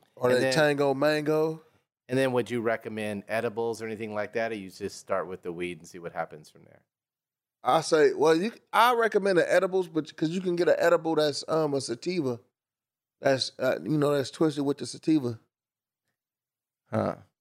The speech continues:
Speaker 3: You wouldn't try the liquid? You wouldn't tell them to try liquid?
Speaker 1: Yeah, that too.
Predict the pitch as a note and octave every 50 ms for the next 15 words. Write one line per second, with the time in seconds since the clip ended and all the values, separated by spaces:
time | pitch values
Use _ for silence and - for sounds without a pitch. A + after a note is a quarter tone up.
0 | _ _ _ - - G#2 A2 A2 G#2 G2 - A2 G2+ G2+ G2+ G#2+ F#2+ G2 G#2+ A2
1 | - A2 A#2 A2+ - _ _ _ _ _ G#2+ G#2 G2 G2 F#2+ - - G2 G2 G2
2 | F#2+ - - G2 G2 F#2+ F#2+ G2 G#2+ - - A#2 - - _ - - E3 F3 F#3+
3 | G3 G3 - - _ _ _ _ _ _ _ B2+ D3 D#3 D3+ C3+ - - D3+ D3+
4 | D#3+ E3+ E3+ F3 E3+ E3+